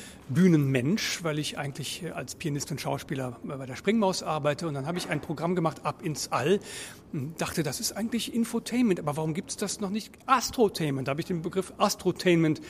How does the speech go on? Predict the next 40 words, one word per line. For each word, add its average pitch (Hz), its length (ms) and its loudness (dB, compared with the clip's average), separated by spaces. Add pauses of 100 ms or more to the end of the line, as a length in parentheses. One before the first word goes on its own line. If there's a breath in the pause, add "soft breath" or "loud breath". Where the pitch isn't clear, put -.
(340 loud breath)
dafür 156 340 0
gefunden. 160 520 0 (500 loud breath)
Und 156 560 0
so 165 240 0
nenne 151 260 4
ich - 180 0
das, - 360 -2 (300)
wenn 156 140 -2
man 151 160 -2
versucht, 151 440 -4
oder 151 80 0
wenn 151 120 -2
ich 180 120 0
versuche, 156 480 2 (300 loud breath)
Wissenschaft, 151 680 -2
in 160 120 -4
dem 143 160 -2
Fall 139 260 0
die 135 140 -4
astronomische 180 540 6
Wissenschaft, 175 560 0
äh, 165 160 2
unterhaltsam, 180 840 0 (720 loud breath)
spannend 180 720 2 (220 loud breath)
und 165 160 2
auch - 140 0
mit 175 320 4
Musik 208 520 6
angereichert, 143 600 2
ich 143 120 -2
bin 156 100 0
ja 151 80 2
nun 143 80 0
mal 135 80 0
Musiker, 139 520 -2 (200 loud breath)
auf - 120 -2
die 175 100 0
Bühne 139 240 2
zu - 120 -8
bringen. 117 240 -10